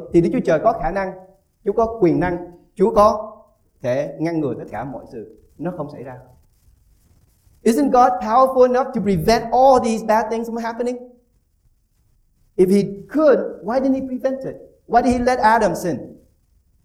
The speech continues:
That's the question. Let me go back and answer this question. It was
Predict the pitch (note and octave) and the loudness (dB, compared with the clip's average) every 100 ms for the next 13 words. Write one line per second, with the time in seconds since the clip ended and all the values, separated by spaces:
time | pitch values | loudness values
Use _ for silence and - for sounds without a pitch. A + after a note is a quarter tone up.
0 | _ G3+ G#3+ - G#3 C4 C4+ F#3 C3 F2+ | _ 0 0 -4 -2 -2 -2 -6 -8 -10
1 | - _ _ _ _ _ _ _ _ _ | -20 _ _ _ _ _ _ _ _ _
2 | _ - B3+ A#3+ A#3+ A3+ A3+ - - - | _ -4 0 4 6 6 4 0 -10 -8
3 | F3 F#3 G3 F#3+ F3 - F#3+ F#3 D#3+ A#2+ | -2 0 0 0 -2 0 0 0 -4 -8
4 | - - _ _ _ - G3+ G#3+ | -8 -18 _ _ _ 2 6 6